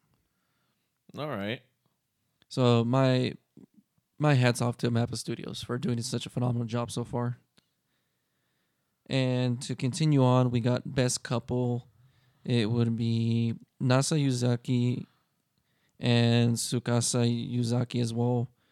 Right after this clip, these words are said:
Speaker 2: from Tonikawa Over the Moon for You.
Speaker 1: Did we cover that in the nominations? I don't remember there, there being a shipping category.
Speaker 2: Yeah, there was.
Speaker 1: Huh. Okay.
Speaker 2: Yeah. Uh, let's see.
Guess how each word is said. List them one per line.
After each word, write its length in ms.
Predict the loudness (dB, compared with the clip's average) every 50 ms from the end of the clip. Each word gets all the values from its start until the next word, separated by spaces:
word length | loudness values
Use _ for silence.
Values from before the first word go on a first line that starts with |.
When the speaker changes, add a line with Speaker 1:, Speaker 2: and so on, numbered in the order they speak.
| _ _ _ _ _ _ _
Speaker 2:
from 560 | -4 0 4 4 6 6 4 4 2 0 -2 -2
Tonikawa 680 | 0 2 2 2 2 2 2 2 4 4 4 4 2 2 2
Over 240 | 0 0 0 2
the 100 | 2 2
Moon 220 | 4 4 4 2 2
for 160 | 0 -4 -6
You. 300 | -6 -6 -6 -8 -8 -10 -14 -18 _ _ _ _ _ _ _ _ _ _ _ _ _ _ _ _ _ _ _ _ -14
Speaker 1:
Did 140 | -12 -10 -6
we 180 | -4 -4 -4
cover 460 | -4 -6 -10 -2 -2 -2 -2 0 -2
that 160 | -2 -2 -2 -2
in 80 | -4
the 80 | -4 -2
nominations? 680 | 0 0 0 0 -2 -4 -4 -4 -4 -6 -8 -6 -4
I 80 | -4 0
don't 200 | 0 0 -2 -2
remember 340 | -4 -4 -4 -2 -2 -2
there, 220 | 0 0 0 0 -2 -4 -8 -12 _ _ _ _
there 300 | -16 -8 -4 -2 -2 0
being 300 | -2 -2 -4 -4 -4 -4
a 80 | -6 -6
shipping 580 | -6 -8 -8 -6 -4 -4 -4 -4 -4 -6 -6 -6
category. 640 | -6 -4 -4 -4 -6 -6 -8 -6 -6 -8 -10 -14 _ _ _ _ _ _ _ 0
Speaker 2:
Yeah, 140 | 0 0 0 -4 -2
there 140 | 0 2 2
was. 280 | 2 0 -2 -4 -8 -16 _ _ _
Speaker 1:
Huh. 360 | _ -20 -14 -10 -8 -8 -8 -10 _ _ _ _ _ -14
Okay. 440 | -12 -12 -10 -8 -6 -6 -6 -8 -10 _ _ _ _ _ _ _ _
Speaker 2:
Yeah. 140 | -2 0 0 0 _ _ _ _ _ _ _ _ _ _ _ _ _ _ _ _ _ _ _ _ -4
Uh, 520 | 0 2 4 4 4 4 4 4 4 4 4
let's 240 | 2 0 -2 -2 -4
see. 640 | -6 -4 -2 0 0 2 2 0 0 -2 -2 -4 -6